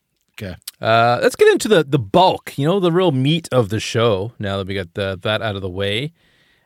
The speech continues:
Speaker 2: uh, we're gonna get, we're gonna talk about some buy. Are we gonna buy the hype? Are we buying the hype, or buyer's remorse?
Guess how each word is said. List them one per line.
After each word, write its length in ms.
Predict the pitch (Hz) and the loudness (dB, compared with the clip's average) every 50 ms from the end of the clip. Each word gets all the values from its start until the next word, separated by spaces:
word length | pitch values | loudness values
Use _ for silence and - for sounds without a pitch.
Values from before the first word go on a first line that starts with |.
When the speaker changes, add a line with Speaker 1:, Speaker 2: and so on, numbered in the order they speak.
| _ - | _ -14
Speaker 2:
uh, 680 | - 90 92 95 95 98 98 90 87 85 87 92 95 101 110 | -12 -12 -10 -10 -10 -12 -12 -14 -16 -18 -18 -18 -20 -18 -16
we're 120 | 143 143 | -14 -8
gonna 180 | 131 160 170 160 | -6 -4 -4 -2
get, 320 | 131 147 131 120 113 113 127 | -2 -2 -2 -2 -2 -2 -4
we're 80 | 156 | -4
gonna 140 | 175 226 226 | -4 -4 -2
talk 160 | - 240 208 | 0 0 2
about 140 | 202 196 165 | 2 2 0
some 260 | - 160 135 113 101 | 0 0 -2 -2 -2
buy. 240 | - 127 131 156 170 | 0 2 2 2 2
Are 120 | - 135 131 | 2 2 2
we 60 | 143 | 4
gonna 120 | 156 170 135 | 4 2 2
buy 360 | 104 - 165 180 208 233 254 | 4 4 4 4 4 4 4
the 120 | 269 254 | 4 2
hype? 380 | - 196 165 147 180 220 - - - - | 2 4 4 4 4 2 -2 -6 -12 -6
Are 60 | - 113 | -4 -2
we 80 | 113 110 | -2 0
buying 400 | - 135 139 165 190 202 202 202 | 0 2 2 2 2 0 0 0
the 80 | 185 | 0
hype, 360 | - 170 160 156 160 170 - - - _ _ _ _ _ _ _ _ _ _ - | 2 4 4 4 2 0 -2 -8 -20 _ _ _ _ _ _ _ _ _ _ -10
or 80 | 120 | -10
buyer's 520 | 107 - 135 135 139 143 139 143 135 110 104 | -6 -2 0 2 4 4 4 4 2 2 0
remorse? 760 | 117 120 113 110 110 104 98 87 - - - - - - - | 0 0 0 2 2 2 2 0 -2 -8 -14 -18 -18 -18 -20